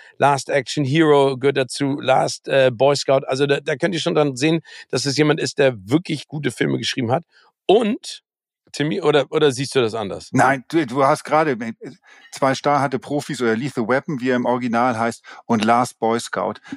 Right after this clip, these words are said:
Speaker 2: Das sind zwei der besten Actionfilme, die je gedreht worden sind.
Speaker 1: Genau, und, ähm, also wie gesagt, das ist, ist ein Film, der Weihnachten spielt. Und dann der zweite,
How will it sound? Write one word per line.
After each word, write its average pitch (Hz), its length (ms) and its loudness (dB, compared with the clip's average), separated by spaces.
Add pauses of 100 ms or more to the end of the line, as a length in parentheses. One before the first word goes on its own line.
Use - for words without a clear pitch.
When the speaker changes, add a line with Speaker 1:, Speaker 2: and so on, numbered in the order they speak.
Speaker 2:
Das 104 200 -8
sind 113 180 -4
zwei 120 340 0
der 107 200 -2
besten - 580 -4
Actionfilme, 104 840 -4
die - 120 -16 (120)
je 110 100 -2
gedreht 101 420 -6
worden 104 240 0
sind. - 300 -10 (140)
Speaker 1:
Genau, 139 260 4
und, 139 320 -2
ähm, 147 540 2
also 139 240 2
wie 160 80 -2
gesagt, - 400 0
das 151 360 0
ist, 143 240 -8
ist - 200 -8
ein 143 280 2
Film, 156 240 -2
der 147 140 0
Weihnachten 139 300 -2
spielt. 185 400 -4 (360)
Und 147 140 2
dann 160 140 4
der 143 120 4
zweite, 175 680 0